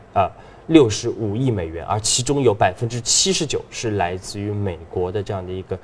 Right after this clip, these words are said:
政府。啊，政府包括美国的国防部啊。那么最近我们看到，其实洛克希德马丁啊，最近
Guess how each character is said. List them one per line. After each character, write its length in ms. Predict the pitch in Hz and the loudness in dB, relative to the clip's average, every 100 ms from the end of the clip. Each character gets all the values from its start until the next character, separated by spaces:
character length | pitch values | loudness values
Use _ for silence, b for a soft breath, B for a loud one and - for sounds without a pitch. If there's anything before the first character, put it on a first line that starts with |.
| B - | B -2
政 180 | 135 92 | 0 0
府。 160 | - - - - | -6 -18 -20 -8
啊， 160 | 90 87 | -8 -2
政 160 | 127 107 | -2 -2
府 100 | 107 | -2
包 120 | 104 | -2
括 120 | 101 | 0
美 200 | 87 95 | -2 -2
国 120 | 90 | -2
的 80 | 98 | 0
国 200 | 95 101 | 2 0
防 200 | 101 107 | 0 -4
部 160 | 110 147 B B - | -4 -6 B B -2
啊。 120 | 92 B B | -2 B B
那 80 | - | 2
么 80 | 147 151 | 4 6
最 120 | 226 | 8
近 160 | 170 156 | 8 6
我 80 | 95 | 2
们 80 | |
看 140 | 95 110 | 0 -4
到， 60 | |
其 160 | 95 123 | -2 -2
实 100 | 120 | 4
洛 140 | 135 | 4
克 80 | 120 | 4
希 120 | 107 | 2
德 80 | - | -2
马 200 | 110 85 | -2 -4
丁 120 | 92 | -6
啊， 80 | 95 76 - - | -8 -8 -16 0
最 120 | 143 | 4
近 200 | 135 | 4